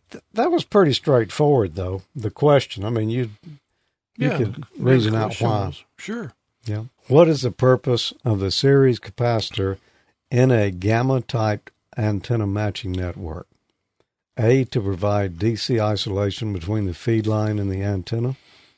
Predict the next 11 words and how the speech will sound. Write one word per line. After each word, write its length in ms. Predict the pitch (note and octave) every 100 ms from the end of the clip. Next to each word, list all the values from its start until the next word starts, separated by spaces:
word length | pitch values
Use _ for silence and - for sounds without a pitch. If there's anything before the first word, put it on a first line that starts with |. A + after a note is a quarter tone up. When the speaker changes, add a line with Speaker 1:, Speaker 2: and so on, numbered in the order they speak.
| _ _ _ _ _ _ _ _ D3+
Speaker 2:
B, 300 | C#3 E3+ G3
to 140 | -
cancel 480 | - D3 D#3 - D#3
the 100 | C#3
inductive 540 | C3+ A#2+ C#3 C#3 C#3
reactance 760 | A#2+ B2 B2 C#3 C3+ D#3+ C#3+ -
of 220 | C3+ C3
the 160 | A#2+ A#2
matching 540 | B2 C3+ D#3 - D3
network. 880 | D#3 D#3+ F3 F3 A4 - - - - _ _ _ _ _ _ -
Speaker 1:
C, 500 | - B2+ B2+ D#3+